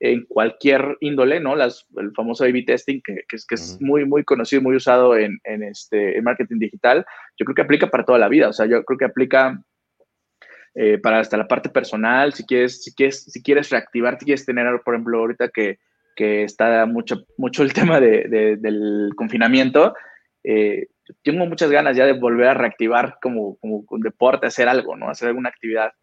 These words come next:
Speaker 1: pero igual empiezas, tal vez un día sales a correr, tal vez otro día buscas, este, hacer algún otro, otro deporte. Es si-, simplemente ir viendo qué es lo que funciona para ti, para la ocasión, para el servicio, para el cliente, este, pero estar siempre en pruebas constantes, ¿no?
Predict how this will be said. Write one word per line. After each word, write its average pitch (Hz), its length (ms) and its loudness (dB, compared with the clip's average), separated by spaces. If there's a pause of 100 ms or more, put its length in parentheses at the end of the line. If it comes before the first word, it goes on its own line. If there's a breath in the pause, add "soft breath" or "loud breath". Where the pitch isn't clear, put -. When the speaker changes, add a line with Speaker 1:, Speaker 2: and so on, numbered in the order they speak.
(420)
Speaker 1:
pero 113 80 0
igual 131 400 4 (180 loud breath)
empiezas, 156 460 0
tal 151 140 4
vez 147 160 2
un 147 80 -6
día 131 100 0
sales 123 260 -4
a 127 120 -4
correr, 143 420 2
tal 127 120 0
vez 117 100 -6
otro 117 180 -4
día 120 220 0
buscas, 113 560 -4
este, 104 640 -8
hacer 113 340 -2
algún 120 220 0
otro, 117 200 0
otro 120 220 -2
deporte. 123 520 2 (760 loud breath)
Es 160 140 2
si-, 208 320 4
simplemente 185 560 4
ir 170 200 4
viendo 170 340 2
qué 170 100 2
es 165 140 0
lo 175 100 -2
que 147 80 -8
funciona 143 680 -2 (100)
para 107 220 0
ti, 185 220 0
para 127 180 0
la 113 100 0
ocasión, 147 380 -2
para 131 120 2
el 110 80 0
servicio, 135 460 -2
para 110 160 0
el 107 80 -4
cliente, 139 480 0 (320 soft breath)
este, - 280 -2
pero 113 120 -2
estar 131 220 2
siempre 135 340 0
en 127 60 -2
pruebas 123 320 0
constantes, - 580 -12
¿no? 143 160 -6